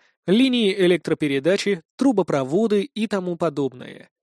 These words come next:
Это позволяет улучшить эффективность процесса диагностики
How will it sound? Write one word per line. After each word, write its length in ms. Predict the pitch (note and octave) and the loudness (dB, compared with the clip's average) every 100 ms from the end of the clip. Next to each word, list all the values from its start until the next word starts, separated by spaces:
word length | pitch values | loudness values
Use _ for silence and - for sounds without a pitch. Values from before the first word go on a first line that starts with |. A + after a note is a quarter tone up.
| _ _ _ - | _ _ _ -4
Это 220 | E3+ E3 | -2 -2
позволяет 520 | D#3 D3+ D#3+ E3 D#3+ | -4 0 2 4 2
улучшить 480 | E3+ F3 F3 - E3 - | 0 -2 -4 -4 -6 -4
эффективность 680 | D#3 E3+ - F#3 F3 - | -4 -4 -4 -6 -6 -6
процесса 480 | E3+ D#3+ F3+ - E3+ | -4 -2 -2 -4 -2
диагностики 840 | D#3 D#3 D#3 A#3 G#3+ - - - | 0 0 0 -4 -4 -8 -16 -20